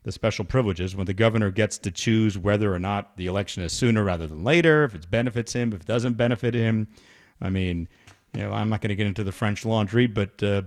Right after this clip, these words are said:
you well know that they are operating under special privileges up there. All right, so there is your unscheduled, unscripted, uh, recall update, courtesy of your old buddy, Lou Penrose.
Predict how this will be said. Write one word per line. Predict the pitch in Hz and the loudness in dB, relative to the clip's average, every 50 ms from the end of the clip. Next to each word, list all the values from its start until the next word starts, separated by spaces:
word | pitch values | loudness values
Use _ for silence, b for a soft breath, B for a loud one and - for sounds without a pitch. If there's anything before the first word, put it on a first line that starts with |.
| - _ | -8 _
you | - 120 120 135 131 | -2 2 4 6 6
well | 123 110 117 123 117 117 120 | 6 4 4 4 4 2 0
know | 113 113 110 104 85 - - - - 87 | 0 0 -2 -4 -4 -8 -12 -20 -14 -8
that | 95 104 92 92 90 - - | -6 -4 -4 -4 -6 -6 -4
they | 104 101 | -2 0
are | 95 107 - | 0 0 0
operating | - 90 90 92 - 98 90 82 85 82 - | -2 -2 -2 -2 -2 -2 -2 -2 -2 -4 -6
under | 80 82 87 | -6 -6 -6
special | - - - 92 85 - - 87 | -6 -4 -4 -4 -4 -4 -6 -8
privileges | - - 92 82 85 80 78 80 76 | -6 -6 -6 -6 -6 -8 -8 -10 -10
up | 76 - | -10 -12
there. | - - 65 - _ _ _ | -12 -14 -14 -14 _ _ _
All | - - | 4 4
right, | 139 - - - | 4 2 -2 -2
so | - 143 131 123 | 2 4 4 4
there | 120 135 143 147 139 | 4 4 4 4 4
is | 135 139 131 110 117 | 4 4 2 2 2
your | 123 120 120 117 104 98 _ _ B B B B B B B | 4 4 4 4 2 0 _ _ B B B B B B B
unscheduled, | 110 113 151 175 180 - - - 143 135 139 127 110 127 123 113 120 120 - | 0 2 2 2 2 2 0 2 4 4 4 4 2 2 2 2 0 0 0
unscripted, | 127 131 139 139 - - - 143 127 - - 127 117 110 104 98 B B B B B B | 2 2 2 2 0 0 2 0 0 2 2 0 0 0 0 -4 B B B B B B
uh, | - 117 113 110 107 110 110 110 107 107 107 | -2 0 2 4 4 4 4 4 4 2 2
recall | 107 127 139 131 - - 131 123 127 - - | 2 2 2 2 2 2 2 2 2 2 2
update, | 123 127 - - - 117 104 101 101 | 2 2 2 2 2 2 4 2 2
courtesy | - 123 117 117 110 - 120 113 | 0 0 0 0 0 0 0 0
of | 110 101 104 | 2 2 2
your | 110 117 | 2 2
old | 113 104 104 | 2 2 4
buddy, | 110 113 104 104 101 95 b b b b b | 2 4 4 2 0 -2 b b b b b
Lou | - 117 113 | 0 0 4
Penrose. | 107 - - 123 117 110 92 87 87 87 - | 6 6 6 6 6 4 2 0 -2 -4 -6